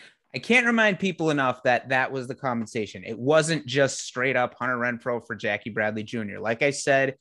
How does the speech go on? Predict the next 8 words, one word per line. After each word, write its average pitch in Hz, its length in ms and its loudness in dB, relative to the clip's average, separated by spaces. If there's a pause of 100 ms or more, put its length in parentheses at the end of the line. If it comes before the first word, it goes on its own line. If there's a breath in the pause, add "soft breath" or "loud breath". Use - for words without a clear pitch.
(260 soft breath)
in 131 160 -6
my 131 140 2
opening 127 340 0
statement, 123 480 -4 (280)
Chaim 143 260 0
Bloom 143 500 0
had 131 300 -2
to 123 340 -2